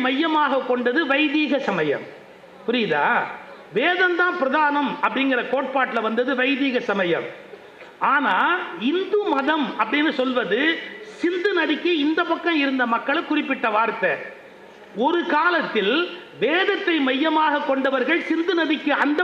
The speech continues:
புறத்திலே இருந்து வந்ததால் அவர்கள் இங்கு இருந்தவர்களை இந்துக்கள் என்று அழைத்தார்கள். உங்களுக்கு அந்த, அந்த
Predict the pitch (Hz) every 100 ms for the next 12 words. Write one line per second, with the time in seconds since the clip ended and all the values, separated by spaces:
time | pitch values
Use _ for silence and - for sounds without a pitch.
0 | 359 330 285 294 277 262 254 240 220 240
1 | 202 170 214 349 - - - 165 208 269
2 | 370 359 403 370 339 320 285 339 339 302
3 | 294 277 359 330 320 330 247 311 269 285
4 | 277 285 - 254 190 160 143 - - -
5 | - - - - - - - - - -
6 | 247 - 294 285 262 233 - 262